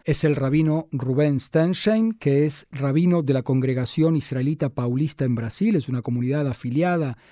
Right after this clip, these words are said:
tanto al movimiento reformista como al movimiento, eh, conservador. Es, eh, profesor invitado a varias universidades, es activo en derechos humanos, es también doctor en filosofía judaica.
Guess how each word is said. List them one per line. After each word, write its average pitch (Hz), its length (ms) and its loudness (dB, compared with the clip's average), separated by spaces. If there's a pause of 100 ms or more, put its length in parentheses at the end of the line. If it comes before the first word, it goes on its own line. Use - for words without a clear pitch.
(240)
tanto 156 240 0
al 143 80 2
movimiento 139 680 0 (200)
reformista 147 680 -2
como 131 180 -2
al 131 80 0
movimiento, 135 800 0 (100)
eh, 120 360 -4
conservador. 123 760 -2 (640)
Es, 165 400 2
eh, 143 500 4
profesor 139 360 0
invitado 147 440 4
a 135 60 2
varias 143 520 0
universidades, 139 880 0
es 127 120 -6
activo 143 420 2
en 127 80 0
derechos 131 420 -2
humanos, 175 600 0 (240)
es 165 160 2
también 156 640 4
doctor 143 480 2
en 139 120 2
filosofía 131 680 -2
judaica. 175 680 0